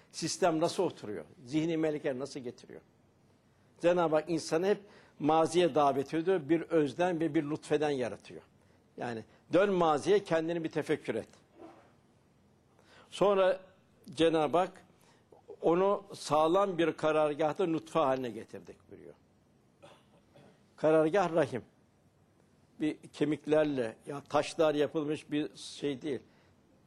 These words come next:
Etten bir kalıp. Etten kalıp içinde Cenab-ı Hak onu büyütecek, muhafaza edecek. Sonra Cenab-ı Hak nutfeyi diyor, alaka haline getirdi.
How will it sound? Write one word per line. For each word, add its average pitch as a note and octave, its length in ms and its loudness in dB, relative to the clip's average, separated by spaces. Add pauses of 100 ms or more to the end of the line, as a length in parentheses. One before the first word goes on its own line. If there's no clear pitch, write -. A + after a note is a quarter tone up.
Etten E3 460 2
bir D#3+ 100 -2
kalıp. D3 300 -2 (680)
Etten D#3+ 360 2
kalıp E3 300 0
içinde D3+ 640 -2
Cenab-ı D3 400 0
Hak C#3 140 -2
onu E3 160 -6
büyütecek, C3+ 440 -8
muhafaza C3 380 -4
edecek. G#2+ 280 -10 (1120)
Sonra G3+ 360 2 (580)
Cenab-ı D#3 300 2
Hak F#3 80 -4
nutfeyi F#3 460 2
diyor, F3 200 2
alaka E3 440 2
haline C#3+ 260 0
getirdi. A2+ 360 -8